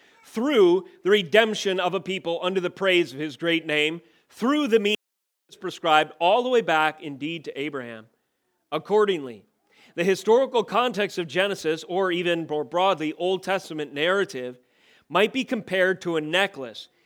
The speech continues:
So think of a necklace, a string and beads or jewels, okay? We've used this analogy before.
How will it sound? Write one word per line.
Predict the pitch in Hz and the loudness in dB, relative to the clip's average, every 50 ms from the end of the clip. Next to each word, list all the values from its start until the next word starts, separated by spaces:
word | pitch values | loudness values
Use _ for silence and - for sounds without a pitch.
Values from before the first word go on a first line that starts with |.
| _ _ _ - | _ _ _ -10
So | - 180 180 | -6 -4 -4
think | - - 233 240 185 | -2 -2 -2 -2 -2
of | 220 190 | -2 -2
a | 175 160 | -2 0
necklace, | 160 175 190 202 196 - 156 147 131 120 - - - _ _ _ _ - | 2 4 2 2 2 0 -6 -8 -8 -8 -12 -16 -18 _ _ _ _ -14
a | 147 139 | -14 -12
string | - - - - 208 220 233 240 240 240 226 - - | -12 -10 -4 0 2 2 2 2 0 -4 -10 -8 -6
and | 160 160 156 127 | -6 -6 -4 -4
beads | 165 185 196 208 175 175 | -4 -4 -2 -2 -2 -2
or | 165 | -4
jewels, | 143 135 165 180 175 156 139 120 113 | -4 -4 -4 -4 -2 -4 -4 -6 -8
okay? | 123 - - 151 156 170 190 190 _ _ _ _ _ _ _ _ - | -12 -8 -2 -2 -2 -2 -2 -6 _ _ _ _ _ _ _ _ -8
We've | 160 180 180 | -6 -4 -2
used | 208 220 208 165 | -2 -2 -2 -2
this | 185 175 - 185 | -2 -4 -4 -2
analogy | 175 175 175 175 180 180 160 131 151 151 | 0 2 2 4 2 2 0 -2 -6 -6
before. | 143 147 135 - 185 196 190 165 147 131 117 | -6 -8 -8 -6 -4 -2 -2 -2 -4 -4 -8